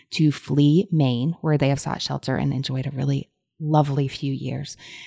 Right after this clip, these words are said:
to try to find refuge in Ireland, one of the last countries rumored to be accepting refugees. But when he gets there, terrible things happen.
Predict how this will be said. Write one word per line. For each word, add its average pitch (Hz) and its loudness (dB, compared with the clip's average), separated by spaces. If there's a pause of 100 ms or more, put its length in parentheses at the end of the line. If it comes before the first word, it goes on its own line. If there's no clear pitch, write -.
(200)
to 190 6
try 175 6
to 170 6
find 139 2 (120)
refuge 131 2
in 123 0
Ireland, 110 -4
one 135 0
of 135 -4
the 123 -4
last 131 -4
countries 131 -6
rumored 117 -4
to 143 -10
be - -4
accepting - -6
refugees. - -8 (400)
But 147 6
when 135 6
he 156 6
gets - -6
there, 101 -4 (180)
terrible - -2
things - -12
happen. - -12